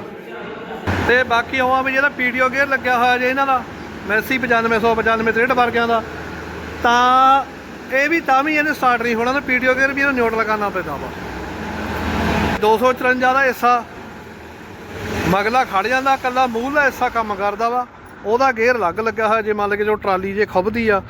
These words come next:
ਤਾਂ ਫਿਰ ਉਹਦੇ ਆਪਾਂ ਚਾਰੇ ਟਾਇਰ ਕੰਮ ਕਰਾਉਣੇ ਆ, ਜਾਂ ਟੂ ਵੀਲ ਦੇ ਵਿੱਚ ਕੰਮ ਕਰਾਉਣਾ, ਤੁਹਾਡੀ ਮਰਜ਼ੀ ਆ।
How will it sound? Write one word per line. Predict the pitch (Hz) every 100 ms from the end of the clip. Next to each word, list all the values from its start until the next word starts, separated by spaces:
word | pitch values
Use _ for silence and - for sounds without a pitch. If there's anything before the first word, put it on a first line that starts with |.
| - - - - -
ਤਾਂ | 202
ਫਿਰ | 202 214
ਉਹਦੇ | 214
ਆਪਾਂ | 233 214
ਚਾਰੇ | - 185 185
ਟਾਇਰ | 190 190
ਕੰਮ | 190 190
ਕਰਾਉਣੇ | 190 202 202 214
ਆ, |
ਜਾਂ | 208 214 208
ਟੂ | 196 202
ਵੀਲ | 226 226 214
ਦੇ | 208
ਵਿੱਚ | 208
ਕੰਮ | 196 196 190
ਕਰਾਉਣਾ, | 190 202 208
ਤੁਹਾਡੀ | 220 190 180
ਮਰਜ਼ੀ | 180 170 156 156
ਆ। | 135